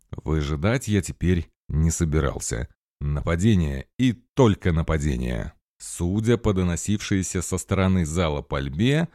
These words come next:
выворотень был уже там. Понятное дело, все находившиеся на тот момент в пещере охотники, а также злобные карлики бросились на него, и теперь выворотень отправлял их в безвременье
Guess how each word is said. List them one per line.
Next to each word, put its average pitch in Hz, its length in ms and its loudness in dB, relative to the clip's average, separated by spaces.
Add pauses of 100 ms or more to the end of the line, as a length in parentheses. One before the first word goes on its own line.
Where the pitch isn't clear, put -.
выворотень 90 800 0
был 80 240 0
уже 73 360 -2
там. 76 580 0 (360)
Понятное 101 840 2
дело, 95 720 0
все 143 320 -4
находившиеся 104 960 -2
на 80 160 -2
тот 95 220 0
момент 85 520 0
в - 100 -20
пещере 80 560 0
охотники, 87 960 -2 (100)
а 85 120 -2
также 82 460 0
злобные 71 540 -2
карлики 117 720 -2
бросились 87 760 -2
на 76 80 -4
него, 87 400 2
и 101 180 -4
теперь 131 460 -2
выворотень 107 760 2
отправлял 85 720 0
их 71 160 -10
в 69 60 -12
безвременье 113 1040 0